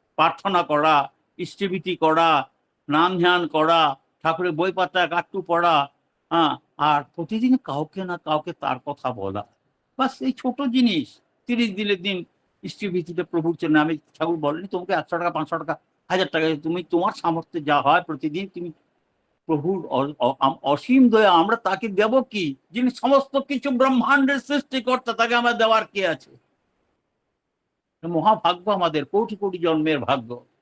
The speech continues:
আমরা ইষ্টভীতি করা, তার তৎময় হয়ে থাকা।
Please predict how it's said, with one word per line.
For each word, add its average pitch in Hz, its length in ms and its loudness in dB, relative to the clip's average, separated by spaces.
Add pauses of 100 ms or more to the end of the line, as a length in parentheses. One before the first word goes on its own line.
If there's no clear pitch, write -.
(480)
আমরা 139 420 2 (120)
ইষ্টভীতি 151 480 -6
করা, 127 600 -2
তার 127 160 -2 (400)
তৎময় 147 520 -2
হয়ে 151 200 2 (120)
থাকা। 120 420 -6